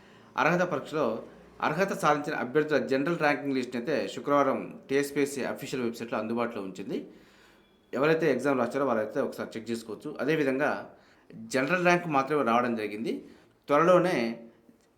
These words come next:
ఏ జిల్లాకు సంబంధించి ఆ జిల్లా మెరిట్ లిస్ట్ అయితే పెట్టడం జరుగుతుంది. So, వన్ is to టూ ప్రకారం, లేదంటే వన్ is to త్రీ ప్రకారం అయితే మనకు లిస్ట్ అయితే రావడం జరుగుతుంది. So, అప్పుడు మాత్రం ఏ ర్యాంకుకు ఏ జిల్లాలో ఎంతవరకు వచ్చే అవకాశం ఉందనే విషయం అయితే మనకు తెలుస్తుంది.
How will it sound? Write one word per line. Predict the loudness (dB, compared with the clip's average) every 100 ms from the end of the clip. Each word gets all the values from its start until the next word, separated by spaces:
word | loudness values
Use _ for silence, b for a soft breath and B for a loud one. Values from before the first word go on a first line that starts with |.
| 0
ఏ | 0 0
జిల్లాకు | 2 2 2
సంబంధించి | -2 -2 -2 0
ఆ | 0
జిల్లా | 0 2 2
మెరిట్ | 2 0 -4
లిస్ట్ | -6 -6
అయితే | -4 -4 -4
పెట్టడం | -6 -4 -4
జరుగుతుంది. | -4 -6 -6 -6 -4
So, | -2
వన్ | -2 -4
is |
to | -6 -6
టూ | -4
ప్రకారం, | -4 -4 -4 -2
లేదంటే | -2 -2 -4 -4 -4 -6
వన్ | -6
is | -6
to | -6
త్రీ | -6 -4
ప్రకారం | -4 -4 -6
అయితే | -6 -6 -6 -10 B B B B -6
మనకు | -6 -2
లిస్ట్ | -2 -2
అయితే | -2 -2
రావడం | 0 -2
జరుగుతుంది. | -6 -8 -10 -2
So, | -2
అప్పుడు | 0 0
మాత్రం | -2 0 -4 -6 -10 -12 0
ఏ | 4
ర్యాంకుకు | 4 2 -2 -8 -4 -2 -2 -6 -18 _ _ _ 2
ఏ | 2 4
జిల్లాలో | 2 4 2
ఎంతవరకు | 2 0 0 0 -4
వచ్చే | -2 -2
అవకాశం | 0 -2 -2
ఉందనే | -2 -2 -4
విషయం | -6 -6
అయితే | -4 -6
మనకు | -6
తెలుస్తుంది. | -8 -10 -10 -10